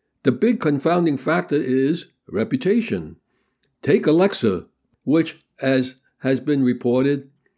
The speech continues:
is overwhelmingly used for a few simple tasks: playing music, setting timers, doing quick queries, switching lights.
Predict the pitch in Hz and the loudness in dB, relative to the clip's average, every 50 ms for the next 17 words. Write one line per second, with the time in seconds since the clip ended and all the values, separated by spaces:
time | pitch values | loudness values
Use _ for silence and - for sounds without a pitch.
0 | _ _ - 123 127 127 - 147 147 131 139 139 127 143 185 214 208 180 151 143 | _ _ -4 -2 -2 -2 0 -2 -2 0 2 2 2 2 2 2 2 2 2 2
1 | 131 131 131 127 131 139 147 139 143 - 131 131 127 - 104 - - 139 175 196 | 0 2 2 2 2 0 0 -2 -4 -2 -2 -2 0 -2 -4 -4 -2 0 0 0
2 | 180 - - 175 170 - 147 139 - - 143 131 113 95 95 - - - _ _ | 0 0 0 0 0 0 -4 -4 -2 -2 0 0 0 -2 -4 -6 -10 -12 _ _
3 | _ _ _ _ _ _ _ - - 110 101 98 95 98 101 120 139 135 190 190 | _ _ _ _ _ _ _ -8 -2 -2 0 0 0 0 2 0 0 2 2 0
4 | 190 185 - _ _ _ _ _ _ _ - - - - 101 98 98 95 92 - | 0 -2 -8 _ _ _ _ _ _ _ -16 -8 -4 -2 0 0 0 -2 -2 0
5 | 123 127 139 156 165 175 175 175 165 - - _ _ _ _ _ _ _ _ - | 0 2 2 2 2 2 0 0 -2 -6 -12 _ _ _ _ _ _ _ _ -4
6 | - 127 127 117 117 117 - 143 135 - - - 131 139 151 156 175 185 185 185 | -2 0 0 0 -2 -2 -2 -2 -2 -2 -4 -2 0 2 2 2 2 2 2 0
7 | 180 180 - _ _ _ _ _ _ _ _ _ _ _ - - - 160 170 175 | -4 -6 -12 _ _ _ _ _ _ _ _ _ _ _ -12 -4 -2 -2 -2 0
8 | - 156 151 143 139 123 101 95 92 - - - - | 0 2 2 4 2 2 0 -2 -4 -8 -16 -16 -18